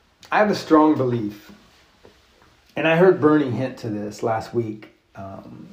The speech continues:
I mentioned Bernie. I saw him talking, um, and he was talking about a bunch of statistics, how, like, something like eighteen percent of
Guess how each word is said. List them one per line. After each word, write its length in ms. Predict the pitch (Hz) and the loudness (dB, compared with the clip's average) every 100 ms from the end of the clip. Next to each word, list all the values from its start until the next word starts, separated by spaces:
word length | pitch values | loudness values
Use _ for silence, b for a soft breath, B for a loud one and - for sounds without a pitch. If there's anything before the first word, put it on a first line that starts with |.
| - | -12
I 40 | |
mentioned 420 | 127 127 120 120 | -10 -8 -8 -8
Bernie. 500 | 107 120 117 117 110 - b b b b b - | -4 -2 -4 -8 -12 -18 b b b b b -10
I 80 | |
saw 220 | 123 135 123 | -6 -2 -2
him 200 | 123 117 | -2 -4
talking, 680 | 127 117 120 113 107 - - - _ _ - | -4 -2 -4 -8 -10 -14 -18 -20 _ _ -10
um, 280 | 127 127 | -8 -6
and 100 | 127 | -4
he 60 | 143 | -4
was 280 | 135 120 - | -2 -6 -6
talking 320 | - 156 147 | 2 2 2
about 160 | 135 131 | 2 2
a 60 | |
bunch 200 | 131 127 | 0 -4
of 80 | 123 | -8
statistics, 760 | - 123 143 123 - 123 123 - | -8 -4 -2 -2 -2 -2 -2 -2
how, 280 | 120 120 | 0 0
like, 320 | 113 110 104 - | -2 -4 -8 -18
something 360 | - 127 120 120 | -10 -10 -8 -6
like 220 | 110 107 | -6 -2
eighteen 380 | 120 - 139 123 | -4 -4 -8 -6
percent 420 | 120 - 120 117 | -6 -4 -4 -4
of 240 | 113 107 | -6 -8